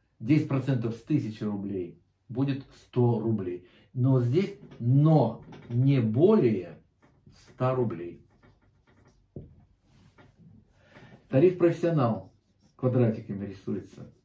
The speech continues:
То есть здесь в данном случае человек подписал пятерых человек.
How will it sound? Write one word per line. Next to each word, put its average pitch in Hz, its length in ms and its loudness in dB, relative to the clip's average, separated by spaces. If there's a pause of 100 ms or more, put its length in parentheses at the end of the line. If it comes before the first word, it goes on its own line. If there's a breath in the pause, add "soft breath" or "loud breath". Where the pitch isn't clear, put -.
(920 loud breath)
То 180 100 8
есть 139 300 2
здесь 143 480 2 (1600)
в 123 100 -6
данном 156 320 0
случае 135 600 -2 (380)
человек 165 280 -2
подписал 131 480 -4
пятерых 127 420 -2
человек. 107 380 -4